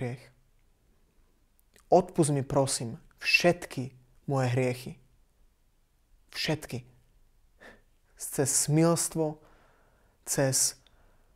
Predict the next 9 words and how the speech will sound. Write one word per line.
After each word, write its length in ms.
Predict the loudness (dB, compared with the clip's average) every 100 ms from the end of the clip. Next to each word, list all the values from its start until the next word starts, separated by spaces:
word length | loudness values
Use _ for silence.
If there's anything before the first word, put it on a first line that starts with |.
| _ _ 6
opilstvo, 880 | 6 6 4 4 0 -2 -2 -2 -6 _ _ _ _ _ _
cez 320 | -4 -4 -2
hnev 400 | 0 2 4 2
a 80 | 2
nenávisť, 800 | 2 2 2 0 -2 -4 -10 -14 _ _ _ _ _ _ -20
cez 160 | -12 -8
vraždu, 640 | -2 2 4 2 2 0 -2 -8 -20 _ _ _ _ _ _ _ -12
cez 240 | -8 -6
klamstvo, 800 | 2 6 6 6 -2 -6 -6